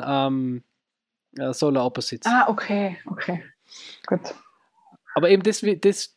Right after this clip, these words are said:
Speaker 1: da brauche ich das, dass es so richtig grausig
Speaker 2: Bisschen
Speaker 1: ist.
Speaker 2: derb ist, ja.
Speaker 1: So ein bisschen Gore und,
Speaker 2: Mhm.
Speaker 1: und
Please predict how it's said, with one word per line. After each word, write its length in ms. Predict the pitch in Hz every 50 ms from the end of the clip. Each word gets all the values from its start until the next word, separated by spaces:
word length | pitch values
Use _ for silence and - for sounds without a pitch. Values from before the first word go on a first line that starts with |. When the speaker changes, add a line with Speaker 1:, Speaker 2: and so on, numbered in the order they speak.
| _ _
Speaker 1:
da 100 | - 165
brauche 300 | - 175 175 190 185 196
ich 40 | 156
das, 300 | 156 147 - - - - _
dass 140 | 160 147
es 140 | 143 147 -
so 80 | - 160
richtig 360 | 156 175 165 - 165 139 - _ _ _ _
grausig 340 | - - 123 143 139 - 190
Speaker 2:
Bisschen 80 | 175 180
Speaker 1:
ist. 80 | 185 180
Speaker 2:
derb 160 | 196 202 -
ist, 180 | 185 175 - -
ja. 200 | - 170 175 180 175 -
Speaker 1:
So 220 | _ - - - 131
ein 40 | -
bisschen 220 | - 135 131 131 - _ _ _
Gore 480 | - 127 127 135 139 143 143 139 131 -
und, 240 | 131 131 131 127 - _
Speaker 2:
Mhm. 180 | - 202 202 196
Speaker 1:
und 320 | 135 127 127 123 123 120